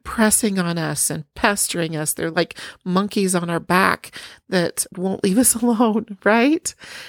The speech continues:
And so how do we grab a hold of those and be in charge of those instead of allowing them to control us? And one of the ways is by really getting some good systems in place with our to-do list.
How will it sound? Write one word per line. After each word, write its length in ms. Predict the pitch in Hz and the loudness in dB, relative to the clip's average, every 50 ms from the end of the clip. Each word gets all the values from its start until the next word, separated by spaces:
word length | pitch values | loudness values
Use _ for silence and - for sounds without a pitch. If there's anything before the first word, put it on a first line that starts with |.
| - - - | -20 -6 -2
And 160 | - 214 202 | -2 -2 0
so 160 | - 214 208 | 2 2 2
how 480 | 185 - - - 226 220 226 247 240 240 | 2 0 0 0 2 4 4 4 2 2
do 140 | 233 240 214 | 0 0 0
we 160 | 190 180 175 - _ | 0 0 -2 -4 _
grab 460 | - - 196 190 185 185 190 190 190 - | -4 0 2 4 4 4 4 2 0 -4
a 60 | - - | -10 -12
hold 400 | - - - - 185 175 180 185 | -14 -8 -4 -2 0 0 0 -2
of 140 | 190 180 | -2 -2
those 300 | 180 180 170 170 170 165 | -2 -2 -2 -2 -2 -4
and 160 | 165 156 - - - - - - _ 196 160 | -6 -6 -8 -10 -16 -18 -20 -20 _ -8 0
be 240 | - 190 196 208 - | 2 4 4 4 4
in 260 | - 196 202 196 190 | 4 2 2 2 0
charge 360 | - - - 196 190 185 185 | 0 2 2 2 2 2 0
of 140 | 185 180 180 | -2 2 4
those 260 | 190 185 180 175 180 | 4 4 4 2 0
instead 320 | 160 170 - - - 175 | -2 -4 -4 -2 -2 -2
of 100 | 165 156 165 | -2 -2 0
allowing 500 | - 180 175 180 180 175 170 175 170 170 | -2 0 2 2 0 0 0 -2 -4 0
them 380 | 170 175 180 180 175 175 175 - - | 2 2 2 2 0 -2 -6 -8 -6
to 120 | - - 175 | -4 -4 -4
control 560 | - - 165 165 - - - 170 170 165 160 | -4 -6 -10 -10 -6 -2 -2 -2 -2 -2 -2
us? 480 | 170 175 170 180 185 - - - - - - - - - - - - - - - | -2 -2 -2 -2 -2 -4 -4 -4 -4 -6 -12 -20 -20 -20 -20 -20 -20 -20 -10 -4
And 380 | - 180 175 175 180 175 185 | -2 -2 0 -2 -2 -2 0
one 160 | 202 220 226 | 2 2 4
of 80 | 226 233 | 4 4
the 80 | 220 233 | 2 4
ways 540 | 214 190 175 175 160 165 165 165 165 - | 4 4 4 4 4 2 0 -4 -4 -4
is 180 | - - 190 175 | -4 -6 -6 -6
by 180 | - - 185 185 | -2 -2 0 0
really 520 | 180 190 196 208 240 233 226 226 226 220 | 0 -2 -4 0 0 2 2 2 0 0
getting 360 | 214 - 208 196 196 190 190 | 0 0 0 0 0 -2 -2
some 240 | 185 - 180 170 165 | -2 -2 -2 -4 -8
good 340 | 165 - 190 196 208 190 - | -6 -2 -2 0 0 0 2
systems 840 | - - - - 302 302 - - - - 165 151 160 160 156 - - - - - - - _ _ | 2 2 4 4 2 2 2 0 2 2 0 0 0 -2 -4 -4 -4 -10 -16 -18 -20 -20 _ _
in 160 | - 180 175 | -2 -2 -2
place 520 | 170 - - 185 170 165 160 165 - - - - - - _ _ | -4 -2 0 2 2 2 2 0 0 -2 -4 -6 -14 -20 _ _
with 300 | - 185 180 180 196 190 - - | -2 2 2 2 2 0 -2 -2
our 200 | 160 147 147 156 | 0 0 -2 -4
to-do 460 | - - 226 202 262 285 320 339 339 | -4 -6 -4 -2 0 2 2 2 4
list. 540 | - - - - 170 - - - - - | 4 2 2 0 -2 -4 -4 -4 -4 -8